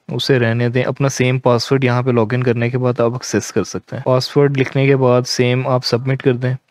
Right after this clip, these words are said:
और इस तरह का प्रोफिशिएंसी असेसमेंट आ जाएगी आपके पास और इसे एक्सेप्ट करना ज़रूरी होगा, क्योंकि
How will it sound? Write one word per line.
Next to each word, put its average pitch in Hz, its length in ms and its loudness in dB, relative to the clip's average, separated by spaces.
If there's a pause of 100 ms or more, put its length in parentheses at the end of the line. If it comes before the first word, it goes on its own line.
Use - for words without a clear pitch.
(560)
और 123 220 4
इस 131 220 -2
तरह 139 180 2
का 143 60 4
प्रोफिशिएंसी 139 800 0
असेसमेंट 139 600 0
आ 120 180 2
जाएगी 127 360 2
आपके 127 280 0
पास 127 400 -2 (460)
और 127 340 4
इसे 139 420 2
एक्सेप्ट 151 320 -2
करना 135 260 2
ज़रूरी 123 360 4
होगा, 127 360 4
क्योंकि 135 500 2